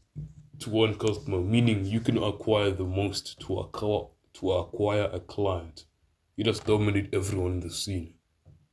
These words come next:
right? Today was kind of, uh, unscripted, anything like that. I just wanted to share this, uh, this, this secret with you guys.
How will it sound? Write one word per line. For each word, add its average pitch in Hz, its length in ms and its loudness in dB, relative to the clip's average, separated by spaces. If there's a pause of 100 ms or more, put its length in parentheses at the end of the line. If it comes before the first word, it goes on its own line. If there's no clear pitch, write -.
(260)
right? 95 240 -2 (480)
Today 135 200 4
was 113 200 4
kind 113 200 0
of, 104 140 -2
uh, 92 460 0 (600)
unscripted, 110 840 -2
anything 110 400 0
like 104 180 -2
that. 107 200 -2 (140)
I - 40 -8
just 107 120 -2
wanted 104 160 0
to - 80 -10
share 104 180 0
this, 98 320 -4
uh, 87 280 0 (2000)
this, - 760 0 (1120)
this 101 160 0
secret 113 480 4
with 98 200 -4
you 95 100 -4
guys. 98 460 0